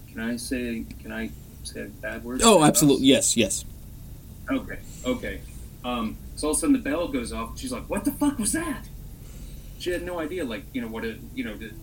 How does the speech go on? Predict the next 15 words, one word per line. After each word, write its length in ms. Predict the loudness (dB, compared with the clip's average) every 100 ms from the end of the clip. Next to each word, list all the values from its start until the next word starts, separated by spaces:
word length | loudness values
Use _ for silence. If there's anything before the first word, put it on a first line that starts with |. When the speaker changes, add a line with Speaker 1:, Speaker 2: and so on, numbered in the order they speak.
| -10
Speaker 1:
that's, 280 | -8 -6 -6
like, 140 | -8 -6
the 60 |
sound 400 | -4 0 0 0 -4
bell, 260 | -8 -10 -10
you 140 | -12
know, 80 | -10 -10
starting 420 | -6 -6 -4 -4
the 60 |
day, 320 | -4 -4 -6 -8
or, 220 | -10 -12
or, 100 | -10 -10
you 100 | -10
know, 80 | -12 -8
s-, 200 | -8